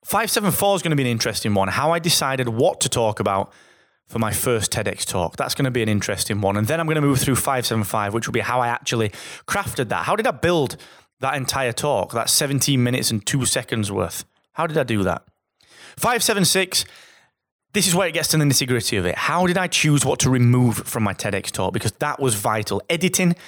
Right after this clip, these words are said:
is massive, all right? It's the biggest part of any job, knowing what not to put in. Then five seven seven,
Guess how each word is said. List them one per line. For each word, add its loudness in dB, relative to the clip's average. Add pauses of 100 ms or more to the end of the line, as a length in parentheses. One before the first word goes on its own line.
(180)
is 0
massive, 0
all 0
right? -2
It's -6
the -4
biggest -2
part -2
of -6
any 0
job, 0
knowing 0
what 2
not -2
to -14
put -6
in. -6 (920)
Then 0 (120)
five 0
seven 2
seven, 2